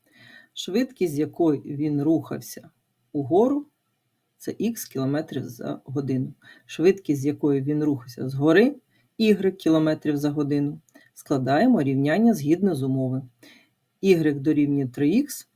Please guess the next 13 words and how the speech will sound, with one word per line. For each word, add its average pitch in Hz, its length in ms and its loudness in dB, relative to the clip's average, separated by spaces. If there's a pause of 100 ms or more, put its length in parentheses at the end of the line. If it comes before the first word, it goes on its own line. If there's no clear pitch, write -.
(380)
та 214 140 4
одна 151 400 -2
третя 135 400 -6
ікс 277 420 0 (120)
плюс 147 380 -2
одна 147 500 -2
дванадцята 143 760 -2
ігрек 277 340 2 (460)
дорівнює 151 460 4
три 131 180 -6
цілих 233 400 -2
п'ять 160 200 0
десятих. 123 580 -6